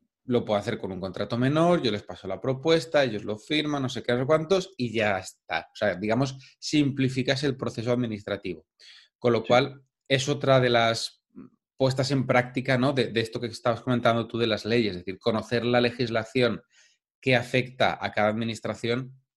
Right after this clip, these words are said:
Speaker 1: te puede ayudar a encajar un poquito mejor tu propuesta con las posibilidades de, de la administración.
Speaker 2: Sí, y además la ventaja es que estas leyes, digamos, grandes, no suelen cambiar de hoy para mañana, con lo cual una vez te la aprendes, haces el esfuerzo de aprendértela una vez, te vuelves ese señor gris leguleyo,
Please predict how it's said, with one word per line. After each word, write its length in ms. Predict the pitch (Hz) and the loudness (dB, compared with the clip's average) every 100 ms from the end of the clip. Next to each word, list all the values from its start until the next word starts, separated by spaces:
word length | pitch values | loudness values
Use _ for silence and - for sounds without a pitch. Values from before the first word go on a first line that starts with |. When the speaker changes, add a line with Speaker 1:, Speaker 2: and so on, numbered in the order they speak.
| _ _ _ _ _ | _ _ _ _ _
Speaker 1:
te 100 | 123 | -2
puede 200 | 123 110 | 0 0
ayudar 440 | 113 113 123 - _ _ _ _ | 0 0 0 -2 _ _ _ _
a 100 | 139 | 2
encajar 420 | 131 131 123 135 | 2 0 2 2
un 100 | 151 | 2
poquito 280 | 131 127 135 | 0 -2 0
mejor 440 | 123 120 127 131 - | -2 0 -2 -2 -10
tu 100 | 117 | -6
propuesta 640 | - 110 120 120 147 147 - _ _ _ | -4 0 -2 0 -2 -2 -6 _ _ _
con 200 | 127 120 | 0 4
las 140 | 110 | 2
posibilidades 640 | - 104 110 104 98 101 104 | 0 -6 -4 0 2 0 0
de, 300 | 107 98 92 | 0 0 0
de 80 | 95 | -2
la 60 | |
administración. 640 | 95 90 87 - - 85 - _ _ _ _ - | -4 -6 -12 -16 -12 -12 -12 _ _ _ _ -12
Speaker 2:
Sí, 180 | 92 87 | -10 -2
y 80 | 92 | 0
además 260 | 92 107 | 2 2
la 80 | 110 | 2
ventaja 420 | 98 95 107 - | 2 2 -2 -2
es 100 | 90 | -6
que 100 | - | -2
estas 280 | 98 98 104 | -4 0 0
leyes, 480 | 107 104 98 92 - | 4 4 4 2 -4
digamos, 380 | - 90 92 87 | -4 -2 0 2
grandes, 640 | 95 95 95 98 113 - _ _ _ _ _ - | 4 4 6 2 0 -8 _ _ _ _ _ -4
no 340 | 92 95 101 | -2 2 2
suelen 400 | - 101 98 98 | 2 2 4 4
cambiar 440 | 98 90 87 98 | 2 0 2 0
de 80 | 92 | 2
hoy 100 | 90 | -2
para 200 | 87 90 | 0 0
mañana, 460 | 87 87 98 87 82 | 0 0 0 -2 -4
con 140 | - 85 | -8 -6
lo 120 | 85 | -2
cual 160 | 90 | 0
una 160 | 87 87 | 0 0
vez 120 | 95 | 0
te 100 | - | 0
la 80 | 101 | -2
aprendes, 360 | 98 101 98 101 | 0 -2 0 -2
haces 220 | 98 98 | -2 -2
el 100 | 95 | -2
esfuerzo 420 | 92 104 98 92 | 0 -2 0 -6
de 80 | 90 | -4
aprendértela 600 | 87 98 90 98 98 92 | -4 -4 0 0 0 -2
una 160 | 92 87 | 0 2
vez, 200 | 95 110 | 0 0
te 80 | - | 0
vuelves 320 | - 98 98 | 4 4 2
ese 180 | 95 101 | -2 -2
señor 380 | 98 98 95 87 | -2 0 0 2
gris 280 | 95 101 92 | 0 0 0
leguleyo, 560 | 87 90 92 95 110 | -2 0 -2 0 -4